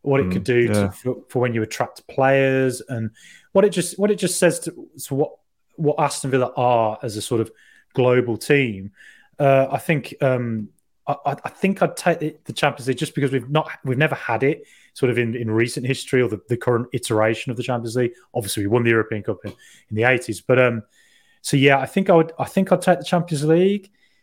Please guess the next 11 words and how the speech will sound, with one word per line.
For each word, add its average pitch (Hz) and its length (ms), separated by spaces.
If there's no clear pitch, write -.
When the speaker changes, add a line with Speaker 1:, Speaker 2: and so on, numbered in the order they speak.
Speaker 1:
Um, 127 720
even 147 240
though 131 200
I 127 340
fully 143 260
acknowledge 123 580
that - 220
the 120 160
F 120 180
A 120 80
Cup - 280